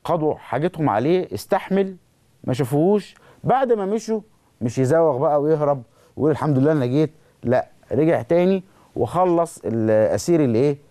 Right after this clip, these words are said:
المسلم. المهم إن هو رجع للرسول صلى الله عليه وسلم المدينة وقال له: "يا رسول الله، إني أريد أن أتزوج عناق." فالرسول صلى الله عليه وسلم ما ردش عليه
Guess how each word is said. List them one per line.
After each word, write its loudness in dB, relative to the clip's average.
المسلم. 0
المهم 4
إن 2
هو 2
رجع 2
للرسول -2
صلى -2
الله 2
عليه 2
وسلم -2
المدينة 0
وقال 2
له: 4
"يا 4
رسول 0
الله، 0
إني 4
أريد 2
أن -2
أتزوج 0
عناق." -4
فالرسول -4
صلى 0
الله 2
عليه 0
وسلم -2
ما 0
ردش -4
عليه 0